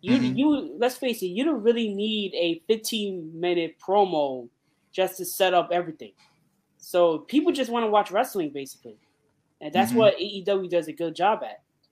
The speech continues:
Speaker 1: W W E, I admit, has improved a bit because Triple H is actually in charge of head creative now.
Speaker 2: Mm-hmm.
Speaker 1: And he is, he's doing a pretty good job so far.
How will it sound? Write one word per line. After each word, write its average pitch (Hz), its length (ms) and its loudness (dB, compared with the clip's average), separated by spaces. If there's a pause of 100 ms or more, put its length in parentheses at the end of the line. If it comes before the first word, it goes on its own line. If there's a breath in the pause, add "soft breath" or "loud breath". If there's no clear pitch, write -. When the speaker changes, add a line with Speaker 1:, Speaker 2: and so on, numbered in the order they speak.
(340)
Speaker 1:
W 262 180 0
W 294 180 12
E, 262 280 4
I 180 220 4
admit, 196 380 2
has 170 380 -4
improved 185 520 -4
a 202 60 0
bit 226 480 4
because 156 300 -10
Triple 175 340 -6
H 165 300 -4
is 139 160 -14
actually 156 400 -6
in 143 80 -10
charge 147 340 -4
of 139 180 -8 (100)
head 143 180 -8
creative 151 480 -6
now. 220 300 -2 (560)
Speaker 2:
Mm-hmm. 247 240 0
Speaker 1:
And 170 380 -2
he 240 220 -2
is, 277 120 0
he's 233 260 0
doing 359 220 6
a 240 40 -4
pretty 214 200 2
good 180 160 -4
job 160 240 -4
so 202 220 -2
far. 123 360 -8